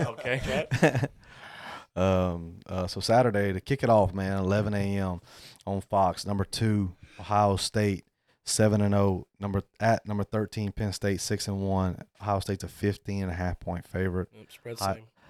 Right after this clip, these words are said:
Speaker 3: Ohio State, uh, is, um,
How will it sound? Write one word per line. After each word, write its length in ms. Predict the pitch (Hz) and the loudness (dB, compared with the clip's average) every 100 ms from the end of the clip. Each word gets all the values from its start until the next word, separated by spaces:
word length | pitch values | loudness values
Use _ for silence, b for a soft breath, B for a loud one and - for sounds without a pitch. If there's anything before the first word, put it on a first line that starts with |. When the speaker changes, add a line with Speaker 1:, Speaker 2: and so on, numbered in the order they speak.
| b | b
Speaker 3:
Ohio 260 | - 98 98 | 4 6 6
State, 440 | 92 - 101 101 - | 4 2 2 2 0
uh, 320 | 95 90 87 85 - | -2 0 0 -2 -4
is, 420 | 92 92 87 85 | -2 0 -2 -2
um, 580 | 87 85 85 82 82 | 0 0 -2 -4 -8